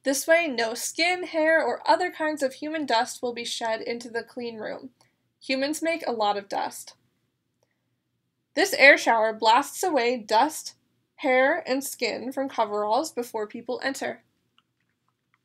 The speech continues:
Static electricity can harm equipment. This cord keeps the team member from giving off a static shock by transferring any static charges to the floor.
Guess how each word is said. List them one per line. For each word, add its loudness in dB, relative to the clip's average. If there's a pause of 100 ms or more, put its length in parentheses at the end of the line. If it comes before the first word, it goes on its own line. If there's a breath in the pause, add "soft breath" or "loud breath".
(600 soft breath)
Static 8
electricity 0
can -6
harm -2
equipment. -10 (600)
This 4
cord 0 (580)
keeps 0
the 0
team -4
member 2
from -6
giving 0
off 0
a -6
static 0
shock -2
by 2
transferring -4
any 0
static -2
charges -6
to -18
the -12
floor. -10